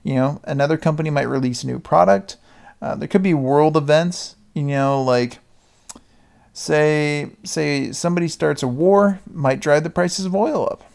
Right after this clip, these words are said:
right? Or maybe there's, on the flip <laughs> side, maybe there's a, you know, a climate change study that comes out and says, you know, "Hey, world's ending if we don't stop using gas today," and the demand for oil drops, right?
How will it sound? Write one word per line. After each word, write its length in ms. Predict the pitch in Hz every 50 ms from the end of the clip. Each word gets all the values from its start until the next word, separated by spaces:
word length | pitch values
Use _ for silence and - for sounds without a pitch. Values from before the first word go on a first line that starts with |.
| _ _ _ _ -
right? 320 | - - 120 139 170 170 -
Or 480 | - 160 156 156 156 156 156 160 160 156
maybe 420 | 147 135 135 139 135 143 143 143
there's, 460 | 135 135 135 135 143 143 135 139 -
on 140 | - - 143
the 60 | 139
flip 220 | 127 - 156 - -
<laughs> 60 | -
side, 220 | 165 151 - 175
maybe 300 | 160 156 151 156 160 160
there's 260 | 156 160 165 165 156
a, 180 | 165 160 156 151 151 - - -
you 100 | 165 143
know, 140 | 123 - - -
a 80 | -
climate 360 | 143 - - 156 165 160 135
change 300 | - - 160 160 156 143
study 220 | - - 156 160 156
that 160 | 151 135 113
comes 200 | - 147 143 139
out 200 | 147 143 143 147
and 100 | 143 135
says, 460 | - 147 143 143 139 139 143 - - - - - - - - _ _ -
you 120 | - 147
know, 200 | 131 127 120 117
"Hey, 320 | 127 143 147 151 151 151
world's 420 | - 135 139 147 151 156 160 139 143
ending 440 | 143 143 147 147 143 143 143 143 -
if 220 | - 151 143 135 135
we 80 | 135
don't 340 | 131 131 131 131 135 135 - _ _ _ -
stop 260 | - - 151 143 139
using 240 | 139 139 127 131 127
gas 340 | 123 127 127 131 131 131 -
today," 400 | - - 127 127 117 127 123 - -
and 340 | - 131 131 123 123 127 123
the 60 | 123
demand 340 | 120 127 131 127 127 123 120
for 120 | - 135
oil 200 | 135 131 131 127
drops, 400 | 123 131 131 - - - - -
right? 260 | 123 127 143 - -